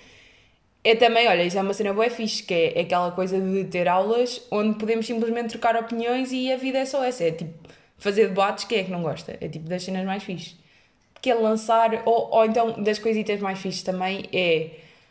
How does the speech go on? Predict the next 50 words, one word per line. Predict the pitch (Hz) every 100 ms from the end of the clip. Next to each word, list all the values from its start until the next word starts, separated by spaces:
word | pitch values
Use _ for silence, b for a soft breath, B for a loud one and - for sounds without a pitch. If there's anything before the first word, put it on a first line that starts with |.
| B _ _ _
aqueles | 208 214 214 208
jogos | 214 196 196 185
do, | 208 196 190 185 - -
isto | 247
não | 277
tem | 269 247
bem | 240 220
a |
ver, | 196 208
mas | 196 170
tem. | - 156 156 - _ _ _ _ _ _ _ _ -
Pronto, | 170 151 156 -
é | -
aqueles | 202 208
jogos | 208 208 214
do | 202
preferias | 165 - 214 220 202
isto | 208 214 214
ou |
preferias | 196 - 208 196
aquilo | 202 202 226 247 B B -
e |
depois | 185 220
tens | 233 233
que |
argumentar | 226 214 202 208 202
qual | 208 208
é |
que | 190
preferias | 196 214 214 196
e |
obviamente | 196 190 202 190
que | 185
as | 185
duas | 190
preferências | 190 - 196 -
são | 196
sempre | 196 190
péssimas, | 196 196 220 220 B B B
mas | 214 240
isso | 240
é | 240
fixe | 247 240
porque | - 226
puxa, | 233 214 233 - -
ajuda-te | 214 220 226 220
a |
puxar | 208 - 214
pelo | 208 202
cérebro | - 190 185 196